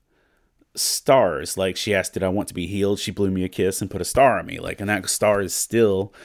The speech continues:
on the dashboard of my car to this day because I thought that was so cool. And, uh, then at, uh, Fayetteville Comic Con this year, um, there was a chopper from One Piece, uh, who gave me a dope friendship bracelet that says "Not Food,"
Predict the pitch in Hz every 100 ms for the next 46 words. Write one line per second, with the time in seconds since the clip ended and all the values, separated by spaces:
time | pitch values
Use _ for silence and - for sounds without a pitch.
0 | - - 104 90 78 92 101 - 101 98
1 | 101 98 - 107 85 90 98 78 95 -
2 | 143 98 - - - - _ _ - -
3 | - 90 101 90 - 87 - 73 73 -
4 | - - - - _ _ _ - _ _
5 | _ - - - 98 95 92 90 110 104
6 | 92 - 101 90 - 110 127 101 98 95
7 | 95 _ 131 101 101 95 90 85 - 92
8 | 95 - - - - - 95 92 90 87
9 | 95 95 95 - 95 - - 92 - 92
10 | 107 120 107 87 87 - - 92 95 101
11 | 90 - - 90 90 98 98 - 95 92
12 | 98 101 - - 160 - 98 87 87 -
13 | 50 - - - 107 95 92 - - 117
14 | 85 80